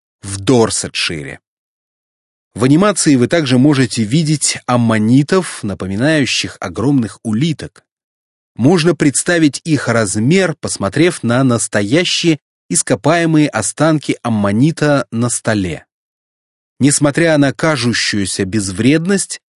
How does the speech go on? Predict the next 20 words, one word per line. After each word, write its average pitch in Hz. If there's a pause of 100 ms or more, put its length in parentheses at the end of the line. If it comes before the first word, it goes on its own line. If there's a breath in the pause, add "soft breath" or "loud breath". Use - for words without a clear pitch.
(160)
многие 170
из 165
них 190
были 175
хищниками. - (920)
Двумя 151
хорошо 123
развитыми 113
глазами 107
они 85
отыскивали 98
добычу 101
вокруг 92
себя, 120 (460)
а 90
острый 117
клювоподобный 104
рот, 151 (280)
окружённый 123
щупальцами, 170